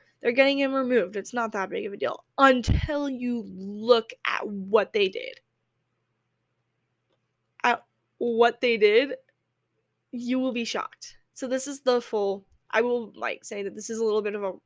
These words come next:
war-, I will say there's a warning because this is terrible. This is absolutely disgusting. Okay. So,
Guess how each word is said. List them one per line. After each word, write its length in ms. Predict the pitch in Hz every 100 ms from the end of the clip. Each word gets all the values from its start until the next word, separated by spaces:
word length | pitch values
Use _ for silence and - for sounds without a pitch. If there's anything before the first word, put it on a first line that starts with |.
| _
war-, 300 | 220 - 302 -
I 120 | 226
will 120 | 233
say 240 | 233 220 196 190 _
there's 180 | 190 202
a 60 |
warning 460 | 208 190 180 196 220 _ _ _ _ _
because 680 | 233 - 208 196 196 196 - _ _ _ _ _ _ _
this 320 | 196 233 -
is 140 | 494
terrible. 840 | 302 - 214 277 466 370 208 67 - _ _ _ _ _ _ _ _
This 80 | 320
is 140 | 480 - - - 311
absolutely 380 | 349 349 359
disgusting. 680 | 302 302 - 311 339 359 -
Okay. 220 | 64 - - _ _ _ _ - - _
So, 200 | - 240